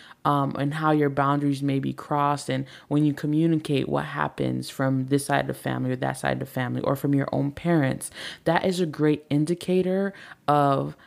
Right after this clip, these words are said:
how it may be going into your relationship.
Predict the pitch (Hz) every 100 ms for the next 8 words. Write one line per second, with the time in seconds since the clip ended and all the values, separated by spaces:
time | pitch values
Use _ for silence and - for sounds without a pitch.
0 | _ - 160 156 160 160 - - 147 156
1 | 147 143 139 - - 151 185 196 151 156
2 | 156 156 - 143 - 143 139 135 131 143
3 | 139 139 131 - - -